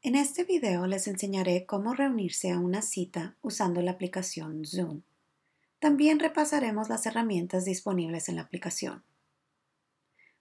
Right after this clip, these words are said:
Para entrar a nuestra cita, estoy usando un correo electrónico que recibí después de registrarme.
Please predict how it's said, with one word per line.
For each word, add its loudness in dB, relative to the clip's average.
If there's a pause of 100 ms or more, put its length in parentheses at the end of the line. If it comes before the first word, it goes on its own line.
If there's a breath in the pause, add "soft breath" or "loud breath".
Para 8
entrar 6
a -2
nuestra 2
cita, -2
estoy 0
usando 0
un 0
correo 0
electrónico -2
que 0
recibí -2
después 0
de 2
registrarme. -2